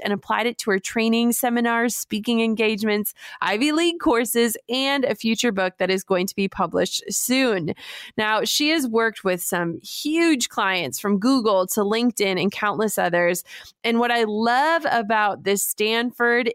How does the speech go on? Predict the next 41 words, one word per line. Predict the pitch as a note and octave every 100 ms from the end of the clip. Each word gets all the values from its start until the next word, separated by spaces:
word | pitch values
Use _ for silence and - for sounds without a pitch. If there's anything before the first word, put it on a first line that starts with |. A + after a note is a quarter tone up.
| -
instructor | F#3+ F#3+ - - - A3 A#3+ - F3+ F3
is | D#3 G#3+ G#3 - -
that | B3 A3+
she | - D#4
can | D#4 G4+
just | G4 G4+ -
break | G#3 G3 G#3 A3+
it | D#4 A#3
down | - F#3+ F#3+ G#3
in | G3+ G3
a |
way | F#3 F#3 F#3+ G3
that | F#3+ F3+ -
is | G3 -
so | - A3+ A#3+ D4+
applicable | G#3 G#3 - G#3+ - F#3+ F3+ F#3 F3 E3+
no | G3
matter | G3 F#3+ F#3+ F#3+
what | F#3 G3+ -
you're | C4 C4
doing | G#3+ G#3+ G3+ G3
in | F3
your | F3+ F3+
life. | F3 C3+ -
And | G#3 G#3 G3+ - - - -
Goal | C4 C#4
Diggers, | D#4+ C#4 D4
today | - A3+ C#4
you | D#4+ F4
get | D#4 D#4+
to | C#4+
hear | - A3 A3 A#3+
how | - G3+
you | G#3+ A3
can | A#3+ A3+
infuse | G#3+ G#3 G#3+ G#3+ F#3+
presence | - - A#3 A3+ D4+ C4+ -
and | - F#3+
joy | - A3 A#3 A#3+
and | G3+ G3
mindfulness | G3 A3 G#3+ A3+ A3 G#3